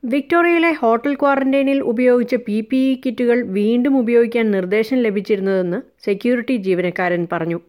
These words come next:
വിക്ടോറിയയിലെ ഹോട്ടൽ ക്വാറന്റൈനുമായി ബന്ധപ്പെട്ട അന്വേഷണത്തിന്റെ വാദം നടക്കുമ്പോഴാണ്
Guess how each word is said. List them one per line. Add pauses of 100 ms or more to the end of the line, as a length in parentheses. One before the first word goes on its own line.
(600)
വിക്ടോറിയയിലെ
ഹോട്ടൽ
ക്വാറന്റൈനുമായി
ബന്ധപ്പെട്ട
അന്വേഷണത്തിന്റെ
വാദം
നടക്കുമ്പോഴാണ്